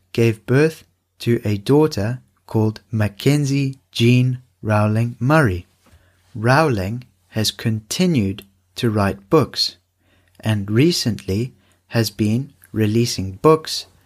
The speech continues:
under other secret names and continues focusing on charity work,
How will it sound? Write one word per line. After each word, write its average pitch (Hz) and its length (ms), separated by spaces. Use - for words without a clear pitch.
under 117 460
other 117 400
secret 117 540
names 123 640
and 110 220
continues 113 960
focusing 117 760
on 104 240
charity 160 500
work, 113 440